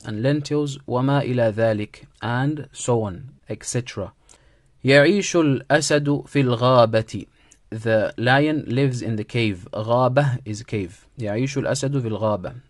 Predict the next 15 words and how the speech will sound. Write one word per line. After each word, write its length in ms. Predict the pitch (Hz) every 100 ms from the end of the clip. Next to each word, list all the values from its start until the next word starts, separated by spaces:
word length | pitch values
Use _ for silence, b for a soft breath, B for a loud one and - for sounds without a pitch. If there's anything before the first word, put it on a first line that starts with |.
| _ -
The 280 | 101 92 -
lion 340 | 113 123 123
lives 220 | 110 113 107
in 80 |
the 80 | 104
cave. 320 | - 95 87 _ b b b b b 120
متى 440 | 147 190 175 151
يجيء 440 | 135 127 151 135
المدير? 600 | 123 113 107 113 131 151 - _ - _ -
When 260 | 135 175
does 180 | 139 120
the 100 | 110
head 180 | 120 -
teacher 280 | 117 - 104
come? 280 | 127 139